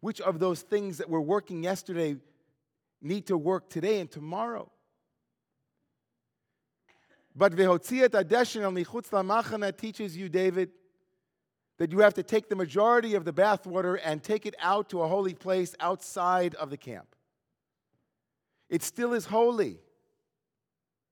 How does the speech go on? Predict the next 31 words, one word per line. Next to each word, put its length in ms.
but 100
it 80
doesn't 280
belong 340
here 260
next 260
to 40
the 160
altar. 300
That 80
would 100
be 80
my 140
first 300
lesson 340
to 80
him. 160
How's 200
that 180
so 100
far? 260
Okay. 240
Since 240
I 80
have 220
his 80
attention, 380
I'd 160
say 100
something 400
else. 340